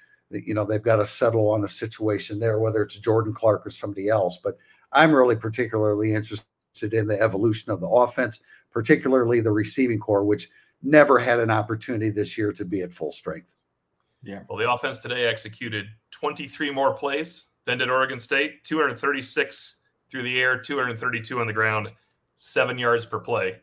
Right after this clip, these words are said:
Speaker 3: That's a nice debut for the, uh, for the new look offense, although it's gonna change a lot more, obviously, with Coach Denbrock coming in. I think it's interesting that Marcus Freeman had Denbrock come in,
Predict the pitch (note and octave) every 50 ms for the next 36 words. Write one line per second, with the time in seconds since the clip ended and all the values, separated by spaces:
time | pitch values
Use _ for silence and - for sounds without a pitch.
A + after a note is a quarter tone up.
0 | _ _ _ _ _ _ _ _ _ - G#2+ G#2+ A#2 A#2 A2+ A2 G#2+ - A#2+ A2+
1 | G#2 A2 A2+ A#2 A2+ A#2+ A2+ - _ _ _ _ _ A#2 G#2+ G#2 G#2 G2+ G2+ G2+
2 | G2 F#2+ - A#2+ A2 G#2+ A2+ A#2 A2+ A2+ A2 G#2+ A2+ A2 G#2+ G#2+ - A#2 G#2+ G#2+
3 | G2+ G2+ G2+ F2+ - G#2 G2 - G#2+ G#2 G2 F#2 G2 G2 F#2+ F#2+ G2 F#2+ F#2 F#2
4 | F2+ F#2 F#2 - - F#2+ F2 - - F#2+ F2 - - G2 G2 F#2+ F#2+ F2+ F2+ F2+
5 | G2 F#2 F#2+ F#2+ F#2 G2+ A2 C3+ G3+ G3 F#3 F3 F3 E3 C#3+ - E3 D3 C#3 C3
6 | - - - _ _ _ _ _ _ - C#3 D3 D3 C#3+ - D#3 C#3+ C3 C3 C3+
7 | C3+ B2 B2 B2 B2 B2+ B2 A#2+ A#2 - B2 A2+ A2+ A2 G#2+ G#2 G2+